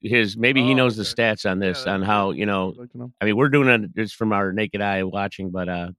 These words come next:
Speaker 1: that's
Speaker 3: don't
Speaker 1: just
Speaker 3: know
Speaker 1: kinda
Speaker 3: off
Speaker 1: my
Speaker 3: the top of my head,
Speaker 1: observation.
Speaker 3: unfortunately. Um,
Speaker 2: 'Cause
Speaker 1: Okay.
Speaker 2: the way I see it is Jerry's always getting beat when he's in man. <laughs> Like,
Speaker 3: hopefully next podcast I'll be able to kinda break that down more. I, I would look into it further. Um, it wouldn't.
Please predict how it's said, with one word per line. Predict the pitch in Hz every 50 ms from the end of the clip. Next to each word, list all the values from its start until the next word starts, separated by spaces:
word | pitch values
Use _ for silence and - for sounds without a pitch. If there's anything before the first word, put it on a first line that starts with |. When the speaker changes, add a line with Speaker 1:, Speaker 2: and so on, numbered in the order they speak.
| _ _
Speaker 1:
that's | - 110 107 110
Speaker 3:
don't | 117 120
Speaker 1:
just | 117
Speaker 3:
know | 113
Speaker 1:
kinda | 107 107 104
Speaker 3:
off | 101 98
Speaker 1:
my | 98
Speaker 3:
the | 98
top | 98 92
of | 90
my | 90 85
head, | 87 87
Speaker 1:
observation. | 85 85 82
Speaker 3:
unfortunately. | 80 - 85 80 76 - - 82 80 80 80 80 80 71 _ _ _ _
Um, | 76 76 78 80 78 78 78 78 78 78 73
Speaker 2:
'Cause | - - - 87 85 _ -
Speaker 1:
Okay. | 87 85 - -
Speaker 2:
the | 135 160
way | 202 208
I | 160 165 196
see | - - - 151
it | 143 135
is | 127 120 117 -
Jerry's | - - 135 139 156 156 143 131 139
always | 139 143 139 131 113
getting | 143 143 131 120
beat | 117 139 156 143
when | 123 131 127
he's | 120 117 120
in | 110 110
man. | 113 127 151 156 131 117 117 127 127 123 - - _ 220 _ _
<laughs> | 175 147
Like, | - 160 135 127 - _ _ _ _ _ _ _ _ _ _ _ _ _ _ _
Speaker 3:
hopefully | - 127 127 139 139 127
next | 120 117 117 113 - - - -
podcast | - 110 104 104 92 - 101 90 87 -
I'll | 101 92 87 87
be | 87 85 82
able | 82 80 85 82 80 80 78
to | -
kinda | - 82 78 78
break | 78 78 76 -
that | 78 73 73
down | 92 92 - - 80
more. | 82 80 80 80 78 78 80
I, | 78 82
I | - 73 80
would | 80 76
look | 76 71 78 78 73
into | - 69 64 62 60 62
it | 62 60
further. | - 65 65 69 71 69 73 80 _ _ _ _ _ _ _ _ _ _ _ _ _ _ - _ _ _ _ _
Um, | 90 90 85 85 85 82 85 85 85 87
it | 82 92 113
wouldn't. | 139 165 156 -